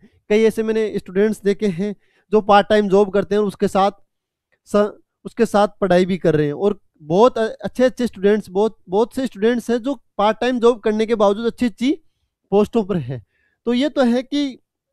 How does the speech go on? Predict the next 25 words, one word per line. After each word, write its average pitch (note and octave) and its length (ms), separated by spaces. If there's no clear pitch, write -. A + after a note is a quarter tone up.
गांव F#3 320
में A3+ 120
ये A#3 120
अभी A3 200
सीजन G3 340
भी A3 80
चल G#3 160
रहा G#3 160
है G3+ 60
आपका F#3+ 200
गेहूं F#3+ 280
का, G3+ 180
जौ F3+ 220
का, G3 240
लेकिन G3 240
इसके A3+ 240
साथ G#3 280
ये G3+ 140
है G#3 100
कि G3+ 100
आपको G3+ 240
पढ़ाई F3+ 300
भी G#3 100
कंटिन्यू F#3 320
रखना F3+ 360